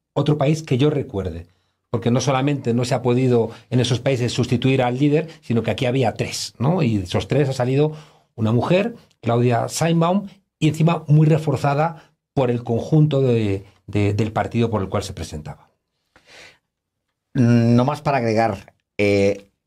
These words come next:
Speaker 2: esa transición que se está dando en este momento es la que tú señalas, Juan Carlos Monedano, Monedero, eh, como la riesgosa, donde los poderes van a intentar los poderes aquí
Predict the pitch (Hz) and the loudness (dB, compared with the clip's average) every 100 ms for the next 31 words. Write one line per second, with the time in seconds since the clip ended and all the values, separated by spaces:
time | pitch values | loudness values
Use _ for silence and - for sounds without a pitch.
0 | _ _ 156 156 170 - 139 131 120 120 | _ _ -8 -6 -10 -8 -4 -2 -2 -2
1 | - - 135 123 107 101 110 110 104 98 | 0 2 2 2 0 -2 0 2 2 0
2 | 113 - 123 123 127 123 123 120 123 135 | -2 -2 -2 -2 -2 0 2 2 0 0
3 | 131 127 123 143 120 127 123 - 110 127 | 2 2 2 0 0 0 -2 -4 -2 2
4 | 120 120 127 123 - _ 101 85 113 117 | 2 4 2 -2 -10 _ -8 -2 0 2
5 | 110 101 104 110 120 117 95 98 110 113 | 0 0 2 2 0 0 2 4 2 0
6 | 120 120 - _ - - _ - 107 110 | -2 -8 -20 _ -20 -20 _ -2 -2 -2
7 | - 113 110 110 107 101 107 107 101 131 | -2 -2 0 2 0 2 2 2 2 0
8 | 127 117 101 104 101 101 101 98 - 98 | 0 0 0 2 2 2 2 -2 -4 0
9 | 101 131 175 202 - - _ _ _ _ | 2 2 2 0 -4 -10 _ _ _ _
10 | _ _ _ _ _ - 123 135 156 156 | _ _ _ _ _ -4 -2 0 -2 -4
11 | 151 113 110 120 107 92 - 104 101 95 | -2 -2 -2 -2 -4 -6 -4 -2 -2 0
12 | 95 127 170 - - | 0 0 -2 -6 -10